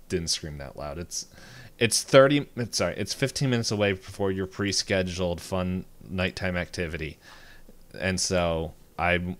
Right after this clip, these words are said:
it's also late here, and I'm not gonna go yelling often.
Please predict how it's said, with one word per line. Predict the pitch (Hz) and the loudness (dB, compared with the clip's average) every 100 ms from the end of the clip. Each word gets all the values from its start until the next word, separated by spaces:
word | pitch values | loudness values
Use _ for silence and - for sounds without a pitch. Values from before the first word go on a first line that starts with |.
| - 92 | -10 -10
it's | - | -4
also | 90 85 87 78 78 - - | -2 -2 -4 -4 -4 -8 -8
late | 82 85 | -6 -6
here, | - 104 90 | -8 -8 -8
and | 90 95 | -8 -6
I'm | 95 | -4
not | 90 | -6
gonna | - 95 92 - | -4 -4 -6 -6
go | 90 87 87 85 | -4 -4 -4 -8
yelling | 90 87 80 80 85 - - - - - - - - - - - - - - - - - - - | -4 -4 -4 -6 -10 -12 -20 -20 -20 -20 -20 -20 -20 -20 -20 -20 -20 -20 -20 -20 -20 -20 -18 -4
often. | 80 - 71 | -4 -4 -12